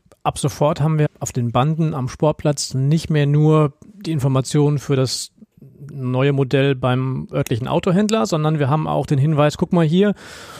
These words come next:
kannst du auch mal spenden für deinen Sportverein? Bringt es denn überhaupt irgendwas?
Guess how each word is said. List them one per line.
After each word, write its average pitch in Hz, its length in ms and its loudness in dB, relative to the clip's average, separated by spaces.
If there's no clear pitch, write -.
kannst 156 220 0
du 165 40 0
auch 113 120 -2
mal 135 260 -2
spenden 170 460 0
für 160 120 0
deinen 143 200 0
Sportverein? 202 680 0
Bringt 123 320 -4
es 220 140 -2
denn 233 140 2
überhaupt 226 340 -2
irgendwas? 226 520 -2